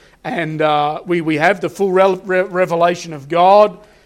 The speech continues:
And a prophet's job in our day is to open the book, study the book, get a message from God, and foretell, forthtell the message. So it says here in First Corinthians fourteen,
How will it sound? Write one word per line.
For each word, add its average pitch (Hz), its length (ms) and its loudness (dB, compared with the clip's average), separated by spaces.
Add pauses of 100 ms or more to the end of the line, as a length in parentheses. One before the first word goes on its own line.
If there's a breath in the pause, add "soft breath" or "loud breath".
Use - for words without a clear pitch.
(100)
And 180 140 -2
a - 20 -2
prophet's 233 500 0
job 185 440 0
in 165 160 -8
our 233 260 0
day 156 460 -2
is 175 280 -10
to 180 120 -8
open 208 340 -2
the 165 80 -4
book, 175 420 -6
study 233 380 -4
the 160 120 -6
book, 170 360 -6 (220 loud breath)
get 180 160 0
a 170 60 -2
message 202 440 -6
from 165 240 -12
God, 165 420 0 (240 loud breath)
and 170 280 -6
foretell, 185 1300 0 (160)
forthtell 185 1000 2 (180)
the 160 100 -10
message. 160 680 -12 (1900 soft breath)
So 180 480 0
it 196 160 -8
says 220 340 2
here 185 240 -2
in 156 180 -6
First 185 300 -4
Corinthians 185 460 -8
fourteen, 180 800 -4